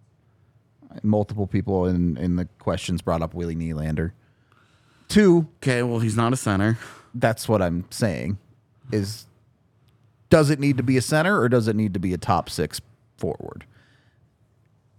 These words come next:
Speaker 1: that they use Landy's money for, essentially?
Speaker 2: I mean, that would be Tyler Bertuzzi as well. I mean, the
Speaker 1: I hear
Speaker 2: contin-,
Speaker 1: you.
Speaker 2: contingent that D Ms me about it all the time.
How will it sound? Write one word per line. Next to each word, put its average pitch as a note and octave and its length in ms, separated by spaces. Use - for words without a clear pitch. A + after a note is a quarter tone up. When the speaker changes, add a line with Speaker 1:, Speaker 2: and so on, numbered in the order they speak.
Speaker 1:
that B2+ 220
they A#2 80
use G#2+ 540
Landy's D#2+ 440
money A1+ 240
for, - 280
essentially? - 500
Speaker 2:
I B2 40
mean, B2 160
that A2+ 140
would G#2 160
be G2+ 280
Tyler G2 280
Bertuzzi F#2 640
as E2+ 120
well. F2+ 280
I - 20
mean, F#2 400
the F#2 240
Speaker 1:
I D#3+ 80
hear D#3 140
Speaker 2:
contin-, B2+ 240
Speaker 1:
you. C#3+ 60
Speaker 2:
contingent G#2 520
that F2+ 160
D F#2 180
Ms F#2 220
me F2 140
about D#2 260
it D#2+ 60
all D2 160
the D2 60
time. E2+ 320